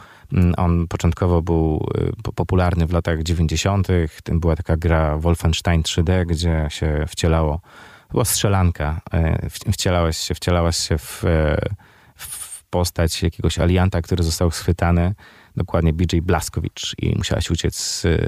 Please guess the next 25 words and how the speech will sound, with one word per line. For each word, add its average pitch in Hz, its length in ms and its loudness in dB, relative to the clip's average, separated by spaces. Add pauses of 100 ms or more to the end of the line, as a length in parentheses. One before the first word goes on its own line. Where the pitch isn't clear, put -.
(320)
z 90 260 0
lochów 90 480 -2
jakichś - 260 -6
tam - 260 0 (240)
labiryntów 85 720 0
niemieckich, 82 800 0
nazistowskich. 85 880 0
I 95 320 4
w - 100 -14 (100)
tej 98 180 -2
odnowionej 110 500 0
wersji, 117 560 0 (600)
e, 90 840 2 (180)
tej 92 180 2
gry, 95 400 2 (160)
em, 85 680 2
wypuszczonej 90 480 0
przez 85 200 0
Bethesda, 90 640 0 (500)
mm, 90 440 4
przez 87 200 -2
studio 85 300 -2
Best-, 85 300 -2
Bethesda, 90 640 0 (120)
em, 87 420 2